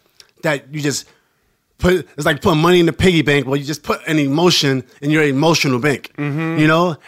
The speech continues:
Speaker 1: And sometimes people don't let things out, you know? And you just carry this for years and years and years and adding to it and <laughs> adding to it,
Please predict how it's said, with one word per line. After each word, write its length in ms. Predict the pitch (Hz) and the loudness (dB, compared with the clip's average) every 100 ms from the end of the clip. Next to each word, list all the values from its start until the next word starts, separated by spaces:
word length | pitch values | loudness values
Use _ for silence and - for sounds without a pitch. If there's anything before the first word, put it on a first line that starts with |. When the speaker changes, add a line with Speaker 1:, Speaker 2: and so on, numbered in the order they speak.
| - | -10
Speaker 1:
And 340 | 147 170 170 - | -2 0 0 -2
sometimes 460 | 196 190 196 170 | -2 0 0 -2
people 300 | - 190 175 | -4 -6 -4
don't 260 | 147 160 156 | -4 -4 -2
let 260 | 160 - | -4 -4
things 240 | - 160 143 | -2 0 2
out, 300 | 180 147 - _ _ _ _ _ - | 0 -2 -6 _ _ _ _ _ -8
you 120 | 147 | -2
know? 140 | 156 165 | 0 0
And 160 | 151 | -2
you 40 | 147 | -2
just 220 | 156 - | -4 -4
carry 380 | - 180 185 147 | -2 0 0 -2
this 180 | 135 | -6
for 80 | - | -10
years 640 | 127 151 185 160 147 120 | -10 -4 -2 -2 -4 -8
and 120 | 127 127 | -12 -4
years 440 | 170 170 147 127 | 0 0 -2 -6
and 120 | 135 | -8
years 380 | 143 175 160 139 | -2 0 0 -2
and 100 | 131 | -6
adding 400 | 123 175 160 139 | -4 -2 0 -4
to 280 | - 208 180 | -4 0 2
it 140 | 123 - - - | 0 -6 -18 -14
and 100 | 139 | -6
<laughs> 0 | |
adding 380 | 160 156 175 147 | -2 0 0 -2
to 280 | - 190 165 | 0 2 2
it, 140 | 110 | 0